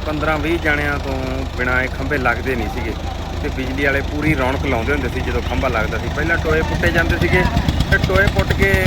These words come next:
ਤੇ ਫਿਰ ਖੰਭੇ ਲੱਗਦੇ ਸੀਗੇ। ਖੰਭੇ ਖਿੱਚਣੇ, ਰੱਸੇ ਪਾ ਕੇ ਖਿੱਚਣੇ ਤੇ ਬਿਜਲੀ ਵਾਲੇ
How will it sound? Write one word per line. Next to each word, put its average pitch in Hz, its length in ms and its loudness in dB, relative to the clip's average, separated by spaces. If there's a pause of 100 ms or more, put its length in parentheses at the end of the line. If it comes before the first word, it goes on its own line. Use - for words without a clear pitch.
(120)
ਤੇ 202 60 2
ਫਿਰ 208 320 2
ਖੰਭੇ 214 280 2
ਲੱਗਦੇ 151 360 2
ਸੀਗੇ। 151 240 0
ਖੰਭੇ 160 320 -2
ਖਿੱਚਣੇ, 156 600 -2
ਰੱਸੇ 147 260 -2
ਪਾ 143 220 0
ਕੇ 139 120 -4
ਖਿੱਚਣੇ 139 440 -4 (480)
ਤੇ 175 60 -4 (180)
ਬਿਜਲੀ 190 320 -2
ਵਾਲੇ 180 400 0